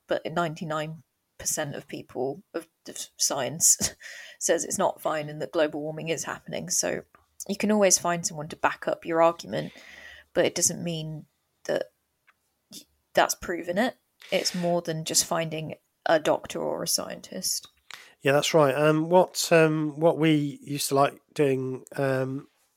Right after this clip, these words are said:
Speaker 2: i-, when I was doing my masters was finding meta studies. So meta studies are really good because they are looking at lots of studies, um, and finding, you know, the overall, uh,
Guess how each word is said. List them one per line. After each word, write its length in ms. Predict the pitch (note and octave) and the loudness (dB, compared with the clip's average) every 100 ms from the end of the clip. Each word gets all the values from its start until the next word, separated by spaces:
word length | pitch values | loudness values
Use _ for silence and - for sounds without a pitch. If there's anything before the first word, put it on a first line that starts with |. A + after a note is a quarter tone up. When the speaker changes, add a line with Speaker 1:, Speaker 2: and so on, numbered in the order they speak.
| _ - | _ -8
Speaker 2:
i-, 220 | C3+ C3+ | -2 -2
when 140 | C3 C#3 | 0 0
I 40 | |
was 120 | C3 | -2
doing 180 | B2 C#3 | 0 0
my 80 | C3 | 2
masters 420 | C#3+ D3 - A#2+ | 2 0 -2 -4
was 220 | C3+ B2 | -2 -4
finding 640 | - - D#3+ D3+ C#3+ C3+ C3+ | -6 -2 0 2 0 0 0
meta 280 | D#3 - B2 | -2 -2 -6
studies. 500 | - B2+ A#2+ A#2 - - - - - - _ | -6 -8 -10 -14 -18 -20 -20 -20 -20 -20 _
So 180 | - C#3 | 0 4
meta 300 | D#3+ D3+ D3+ | 4 2 -2
studies 340 | - C#3 B2+ | -2 -2 -2
are 60 | C3 | 0
really 220 | C#3 B2+ | 0 0
good 260 | C3 C3 - | 2 0 0
because 340 | B2 C#3 B2 | -4 -4 -2
they 180 | C#3+ C3+ | 0 0
are 360 | C3+ C3+ C3 - _ _ - | 0 -2 -4 -6 _ _ -6
looking 360 | C#3+ - C3+ C3+ | -4 -4 -4 -2
at 160 | B2+ | 0
lots 320 | D3 F3 - | 2 2 0
of 100 | B2+ | -8
studies, 580 | - C3+ A#2 C3 - - _ _ _ _ _ - - - - - | -8 -10 -10 -8 -8 -10 _ _ _ _ _ -20 -20 -20 -12 -6
um, 520 | C3+ C3 C3 C3 C3+ - | -4 -2 0 -2 -4 -4
and 560 | C3+ C3 C3 C3 - - _ | -2 -2 -4 -6 -8 -10 _
finding, 840 | - - D3+ D3 C#3 C3+ C3 C3 - _ _ _ - _ | -6 0 2 2 2 2 0 -4 -10 _ _ _ -20 _
you 100 | D3+ | -4
know, 100 | C3 | 0
the 100 | B2+ | 2
overall, 840 | C#3 C#3+ B2+ C3+ C#3 C#3 C3+ C3+ B2+ _ _ _ _ - - - | 4 2 2 4 6 6 6 4 0 _ _ _ _ -18 -18 -6
uh, 380 | C3 C3+ C3 B2+ | -2 -2 -2 -4